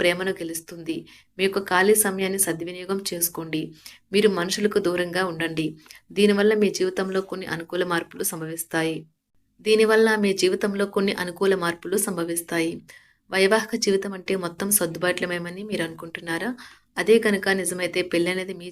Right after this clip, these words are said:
జీవితంలో జరిగిన అత్యుత్తమ ఘటనని ఈ రోజు మీకు తెలిసి రానున్నది. అవసరమైన సమయంలో మీ స్నేహితులు మీకు సహాయ సహకారాలు అందిస్తారు. రోజులున్న రెండవ భాగంలో ఆర్థిక పరిస్థితి మెరుగుపడుతుంది. కుటుంబపు టెన్షన్లు ఏవి మీ ఏకాగ్రతను భంగం చేయనివ్వకండి. చెడు కాలం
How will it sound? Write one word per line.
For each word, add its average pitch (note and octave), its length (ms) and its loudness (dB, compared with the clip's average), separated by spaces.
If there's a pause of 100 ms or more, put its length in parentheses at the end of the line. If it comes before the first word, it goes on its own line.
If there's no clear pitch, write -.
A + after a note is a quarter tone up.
జీవితంలో F#3 460 -2
జరిగిన E3 320 -2
అత్యుత్తమ F3 380 -10 (100)
ఘటనని E3 360 -4 (140)
ఈ - 80 0
రోజు E3+ 260 -2
మీకు E3 160 -10 (100)
తెలిసి E3+ 280 0
రానున్నది. D#3+ 460 -10 (760)
అవసరమైన G#3+ 500 2 (100)
సమయంలో F3+ 440 -8
మీ F3+ 160 -8
స్నేహితులు F#3+ 440 -6
మీకు F3 160 -14 (120)
సహాయ F#3+ 300 -4
సహకారాలు E3+ 480 -2 (100)
అందిస్తారు. D#3+ 560 -4 (600)
రోజులున్న A3 460 6
రెండవ G3 220 0 (100)
భాగంలో F3+ 340 -2 (140)
ఆర్థిక E3 260 -2 (100)
పరిస్థితి F3 340 -2 (100)
మెరుగుపడుతుంది. D#3+ 680 -10 (400)
కుటుంబపు G#3+ 460 4
టెన్షన్లు F#3 380 -2 (120)
ఏవి F3+ 220 4
మీ F3+ 60 -8 (140)
ఏకాగ్రతను F3+ 560 -2
భంగం E3 320 -4
చేయనివ్వకండి. D#3+ 640 -6 (560)
చెడు G3+ 240 6
కాలం G#3+ 240 4